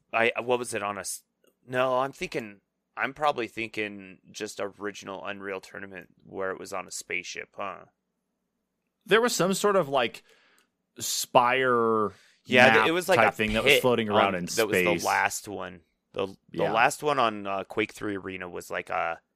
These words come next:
Speaker 1: like a little tiny arena, I think, with lava in it in the middle at some point or some, something like that.
Speaker 2: That sounds vaguely familiar,
Speaker 1: Yeah.
Speaker 2: but I,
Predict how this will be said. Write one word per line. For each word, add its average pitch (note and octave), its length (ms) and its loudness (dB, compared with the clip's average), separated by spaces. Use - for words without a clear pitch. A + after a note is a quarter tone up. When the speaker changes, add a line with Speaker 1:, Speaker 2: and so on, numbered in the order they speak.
Speaker 1:
like G#2+ 200 2
a G#2 60 -2
little B2 300 0
tiny A2 560 -2
arena, G2 420 -2
I F2+ 100 -6
think, F#2+ 300 -12
with F#2 140 -10
lava F2+ 480 -2
in E2+ 180 -10
it F2 160 -10
in F2 140 -10
the E2+ 80 -14
middle E2+ 320 -10
at E2+ 100 -12
some F2+ 240 -10
point F2 320 -12
or E2+ 60 -14
some, F2 420 -14
something F2+ 420 -8
like F2 200 -12
that. E2+ 300 -6
Speaker 2:
That B2 140 2
sounds D3 260 2
vaguely G2 400 2
familiar, F2 480 -2
Speaker 1:
Yeah. E2+ 80 0
Speaker 2:
but F#2 160 2
I, A2+ 280 0